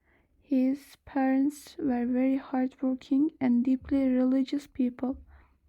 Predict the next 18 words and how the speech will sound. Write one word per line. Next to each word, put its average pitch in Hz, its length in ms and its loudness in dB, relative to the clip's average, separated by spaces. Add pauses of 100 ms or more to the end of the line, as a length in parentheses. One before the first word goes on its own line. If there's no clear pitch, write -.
(100)
but 247 200 -4
so 294 480 -2
poor 247 480 -2 (640)
that 254 200 -4 (160)
they 247 460 0 (180)
lived 269 580 0 (160)
with 247 260 -4
their 254 260 0
five 269 520 -4
children 269 680 0
in 254 180 4
only 269 300 4
two 277 300 -8
rooms. 247 720 0 (720)
Dostoyevski 285 680 0
bir 294 180 0
doktorun 269 480 2
oğluydu. 240 540 -2